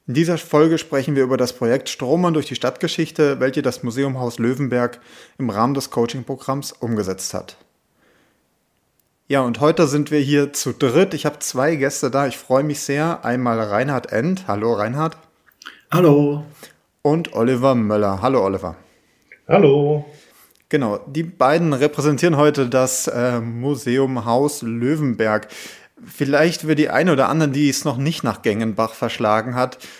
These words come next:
Speaker 1: äh, Reinhard, was ist denn das Museum Haus Löwenberg?
Speaker 2: Das Museum Haus Löwenberg hat wirklich einen besonderen Zuschnitt,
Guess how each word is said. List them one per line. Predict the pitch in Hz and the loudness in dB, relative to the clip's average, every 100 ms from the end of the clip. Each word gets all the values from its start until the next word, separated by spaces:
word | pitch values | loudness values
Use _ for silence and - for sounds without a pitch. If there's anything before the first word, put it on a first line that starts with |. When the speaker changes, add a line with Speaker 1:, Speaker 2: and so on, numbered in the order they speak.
| - | -12
Speaker 1:
äh, | - | -4
Reinhard, | 120 110 127 123 113 104 | -2 2 2 2 -2 -2
was | 139 | -6
ist | 170 - | -4 0
denn | 151 117 | 0 0
das | 113 | -4
Museum | - 113 113 127 117 | -4 -6 -4 -4 -4
Haus | 120 | -4
Löwenberg? | 117 135 117 90 87 - _ _ _ _ - - 147 - - _ _ | -4 -4 -4 -6 -8 -14 _ _ _ _ -20 -12 -10 -10 -16 _ _
Speaker 2:
Das | - 147 160 | -2 0 0
Museum | 151 170 180 | 0 2 2
Haus | 147 156 | 2 0
Löwenberg | 156 170 175 170 156 | -2 -2 -2 -2 -2
hat | 156 120 | -4 -4
wirklich | 175 185 151 117 | -6 -6 -6 -2
einen | 117 117 | -2 -2
besonderen | 123 127 135 139 139 | -4 -4 -4 -8 -6
Zuschnitt, | - 175 196 - 180 160 - | -4 -2 -2 -4 -6 -8 -14